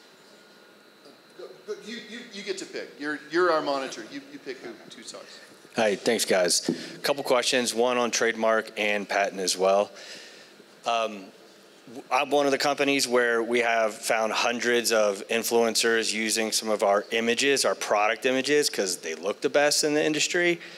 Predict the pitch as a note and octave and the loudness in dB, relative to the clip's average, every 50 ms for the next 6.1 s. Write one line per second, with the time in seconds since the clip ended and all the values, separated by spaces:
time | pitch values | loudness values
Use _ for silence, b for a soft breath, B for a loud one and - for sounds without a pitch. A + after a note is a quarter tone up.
0 | B B B B B B - - B2+ A#2+ A#2 A2+ A2 G#2 G2+ G2+ A2 A#2 - - | B B B B B B -6 -2 0 2 2 2 2 2 0 0 0 0 0 0
1 | - - D3 D3 D3 D3 C#3 C#3 C3 B2+ B2 A2+ A#2+ A#2+ A2 - - - - - | 2 2 2 2 0 0 0 0 2 0 0 0 0 0 0 0 -2 -2 -2 -2
2 | - - - C3 B2 A#2+ A#2+ A#2+ C3 B2+ A#2+ A2+ A2+ G#2+ A2 G#2+ G#2+ A2 A2 A2+ | -2 0 2 2 2 2 2 0 0 0 -2 -2 -2 0 0 2 2 0 0 -2
3 | B2+ - - B2+ A#2 A#2 A#2+ A#2 A#2 A2 - A#2+ A2 G#2+ G#2+ G#2 G#2 G#2 G#2 G2 | -4 -4 -2 0 2 2 2 2 2 2 2 2 2 2 4 4 4 4 2 0
4 | F#2+ B B B B B B B B B B - G#2+ G2+ G2 G2 G2 F#2+ F#2 F2+ | -2 B B B B B B B B B B 0 2 4 4 4 2 0 -2 -8
5 | F#2 - - - - - C3+ B2 A#2 A2+ A2+ A2 A2 A2 G#2+ - - - A2+ G#2+ | -12 -10 -6 -4 -2 0 2 2 4 4 4 4 4 2 0 -2 -2 0 2 4
6 | G#2+ G2+ | 4 2